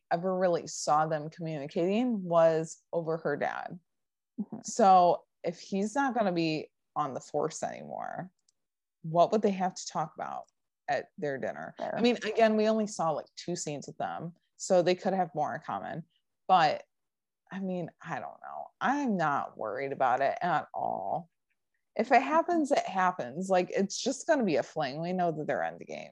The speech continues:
Speaker 1: W-, we know that Chunford is endgame, so,
Speaker 2: Mm-hmm.
Speaker 1: yeah.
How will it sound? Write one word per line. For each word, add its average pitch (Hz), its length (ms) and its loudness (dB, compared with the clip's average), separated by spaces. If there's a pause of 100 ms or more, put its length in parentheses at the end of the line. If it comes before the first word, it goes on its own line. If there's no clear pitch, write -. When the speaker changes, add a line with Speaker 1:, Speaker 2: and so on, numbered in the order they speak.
(120)
Speaker 1:
W-, 139 200 -10
we 190 120 0
know 185 180 2
that 147 180 0
Chunford 139 440 -4
is - 140 -6
endgame, 85 540 -8
so, - 460 -6 (580)
Speaker 2:
Mm-hmm. - 340 -8 (140)
Speaker 1:
yeah. - 180 -12